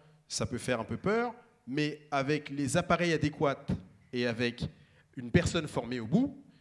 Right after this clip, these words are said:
eh bien, on peut imaginer qu'un technicien, un chirurgien, se trouvera à plusieurs centaines, voire plusieurs milliers de kilomètres, et qu'il pourra opérer quelqu'un qui se trouve dans une zone où il n'a pas accès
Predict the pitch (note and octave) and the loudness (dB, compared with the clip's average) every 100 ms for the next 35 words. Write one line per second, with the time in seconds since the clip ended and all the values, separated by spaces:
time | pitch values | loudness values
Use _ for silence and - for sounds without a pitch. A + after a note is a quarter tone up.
0 | _ _ A#2 C#3+ C#3+ G3 F#3+ E3+ F3+ E3 | _ _ -2 -2 0 -2 0 -4 -4 -4
1 | D#3+ C3 A#2+ - F3+ D#3+ - A#2 - - | -4 -6 0 0 0 -6 -4 -2 0 2
2 | B3 F#3+ D3+ B2+ B2 A#2 - _ _ - | 2 2 0 -2 -4 -6 -20 _ _ -6
3 | D#3 - C#3+ C#3+ D3+ D3 C3 - - - | -4 0 0 2 0 -2 -6 -6 -10 2
4 | F#3+ G3+ F3+ F3 E3+ - E3 D3+ C3 A#2 | 2 2 -2 -6 -4 -2 -2 0 -2 0
5 | A#2+ - F#3 D#3 D3 D#3+ G3 F#3 F3 F3 | 0 0 0 -2 -4 -4 -2 -2 0 2
6 | C3+ A#2 A#2 A2+ A3+ - - - _ _ | 2 2 0 2 2 0 -10 -18 _ _
7 | _ - _ C#3+ - D#3 - - D#3+ E3 | _ -20 _ 2 4 0 0 4 6 8
8 | C#3 - - D#3 D#3+ D3 C#3 A#2+ A2+ F#3 | 6 0 6 8 8 6 2 0 2 2
9 | G#3+ A3 - - C#3+ - C#3 A#2 B2+ A2+ | 2 -6 -8 -4 0 4 4 2 -2 4
10 | E3+ E3 B2 A#2 A2 - F3 C3 - D3+ | 4 4 0 0 -4 2 2 2 0 0